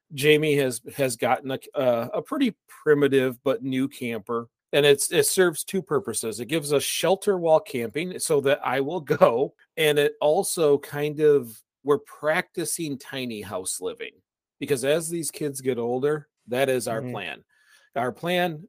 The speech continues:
Speaker 1: if we end up in Hawaii, yay. But if, even if we don't, it's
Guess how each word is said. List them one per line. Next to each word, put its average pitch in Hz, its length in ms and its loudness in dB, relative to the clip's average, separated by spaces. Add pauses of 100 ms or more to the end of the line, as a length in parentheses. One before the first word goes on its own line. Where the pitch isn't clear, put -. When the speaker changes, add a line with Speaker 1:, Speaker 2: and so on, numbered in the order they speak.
(200)
Speaker 1:
if 127 300 -2
we 110 240 -8
end 151 180 -2
up 151 160 -4
in 151 80 -2
Hawaii, 143 500 0
yay. 131 440 -2
But 117 180 -6
if, 127 140 -2
even 202 220 0
if 165 120 -8
we 143 140 -2 (160)
don't, 110 480 -8 (400)
it's - 560 -4